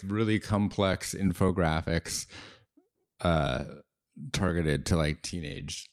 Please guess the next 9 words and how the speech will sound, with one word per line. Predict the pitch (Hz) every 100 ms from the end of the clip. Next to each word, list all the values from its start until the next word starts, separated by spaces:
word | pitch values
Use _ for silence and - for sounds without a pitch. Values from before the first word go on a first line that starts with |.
| -
audience. | - - - 95 - -
<laughs> | - - - - - - - _ _ _ _
So | - 101
fantastic. | 113 104 107 107 - 107 104 - - _ -
You | 104
know, | 92 85
I | - 87 90
feel, | - - 98 87
uh, | 78